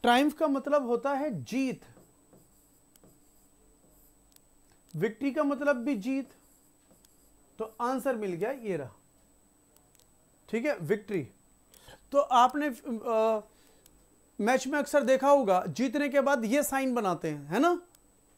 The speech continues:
जीतने के बाद ये sign बनाते हैं, तो, है ना, अगर ये साइन बनाते हैं तो वो इस victory से ही निकला, तो V stands for victory, तो answer हो जाएगा victory।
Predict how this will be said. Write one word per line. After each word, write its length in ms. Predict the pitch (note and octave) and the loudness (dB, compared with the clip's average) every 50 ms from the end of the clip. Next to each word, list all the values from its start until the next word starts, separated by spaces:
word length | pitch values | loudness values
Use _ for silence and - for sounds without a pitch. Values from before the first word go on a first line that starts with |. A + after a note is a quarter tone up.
| _ _ _ _ - | _ _ _ _ -10
जीतने 480 | G3+ D3+ C3+ F3 G#3+ G3+ C4+ B3+ C#4 C#4 | -8 -4 -2 -2 -2 0 0 -2 -2 0
के 140 | A#3 C4+ A#3+ | 0 0 2
बाद 300 | G#3 A#3+ B3+ C#4 A#3 A3 | 2 4 2 2 2 0
ये 180 | G#3 C4+ C#4 | -2 -2 0
sign 300 | C4+ - C4 B3+ B3+ A#3+ | 0 -2 -4 -4 -2 -2
बनाते 420 | A3 A3 G3 F#3 E3+ - - D#3 C#3+ | -2 0 0 0 -2 -2 -4 -6 -6
हैं, 140 | C3+ - _ _ _ _ _ _ _ _ _ _ _ _ _ _ _ _ _ _ _ _ _ - | -8 -12 _ _ _ _ _ _ _ _ _ _ _ _ _ _ _ _ _ _ _ _ _ 0
तो, 360 | A3+ A#3+ B3 B3 A#3+ A#3+ - - - | 2 4 4 4 2 -2 -6 -10 -8
है 80 | F#3+ | -6
ना, 240 | B3+ C4+ A3 E3 B2+ - _ _ _ _ _ _ _ _ _ _ _ _ _ _ _ _ _ _ - | -6 -6 -6 -8 -10 -14 _ _ _ _ _ _ _ _ _ _ _ _ _ _ _ _ _ _ -2
अगर 220 | G3 G#3+ C#4 C#4 | 0 2 2 2
ये 180 | B3+ C#4 D4 C#4+ | 2 0 -2 -2
साइन 300 | - C#4+ C#4+ C#4+ C4+ B3+ | -4 -4 -6 -4 -4 -4
बनाते 320 | C4+ C4+ C#4 C4+ C4+ D#4+ | -4 -4 -4 -4 -4 -6
हैं 140 | D4 B3+ A#3+ | -6 -6 -6
तो 140 | B3 C4 B3+ | -6 -6 -4
वो 160 | A3+ D4 D#4 | -4 -4 -4
इस 300 | D4+ C4 C#4 C#4 G#3 - | -4 -6 -6 -8 -6 -6
victory 380 | F#3+ A#3+ A#3+ - - D4 D4 C4+ | -6 -8 -6 -6 -6 -6 -6 -4
से 100 | C#4+ C#4+ | -4 -4
ही 60 | C4 | -6
निकला, 360 | G#3+ F3 D3+ D#3 D3+ D3 D3+ | -6 -8 -8 -8 -8 -10 -10
तो 180 | D3 - G#3+ F3+ | -10 -10 -10 -8
V 420 | C#3 B2+ D#3+ A3+ C4+ C#4+ D4+ D4 C#4+ - _ _ _ _ _ - | -8 -6 -4 -4 -2 -4 -4 -6 -10 -16 _ _ _ _ _ -20
stands 600 | - - - - B3+ B3+ C4 B3+ G3+ - - - | -20 -20 -8 -6 -4 -4 -4 -4 -8 -8 -4 -2
for 160 | A#3+ B3+ C#4+ E4+ - - - _ _ _ _ G#3+ | 0 0 0 -2 -6 -14 -20 _ _ _ _ -14
victory, 600 | E3+ C#3+ C3+ C#3+ A3+ - - - - G#3 F#3+ D3 B2 - - - _ _ _ _ _ - - - - _ _ _ - - _ _ _ _ _ _ _ _ _ _ - - _ _ _ _ _ _ _ _ _ - | -12 -8 -4 -2 -2 -2 -4 -6 -6 -4 -4 -4 -6 -10 -18 -20 _ _ _ _ _ -20 -20 -20 -20 _ _ _ -20 -20 _ _ _ _ _ _ _ _ _ _ -20 -20 _ _ _ _ _ _ _ _ _ -14
तो 160 | - - - - | -14 -14 -6 -2
answer 320 | G#3 G#3 A#3+ C4 G#3+ C#4 C4+ | 0 0 0 0 -2 -2 -2
हो 60 | C4+ | 0
जाएगा 260 | C4 C4+ C4+ C4+ C#4 | 0 0 0 0 -2
victory। 520 | C4 C4 C#4+ - - D#4+ D#4+ D4+ C4 A#3+ | -2 -4 -4 -4 -4 -6 -4 -4 -6 -8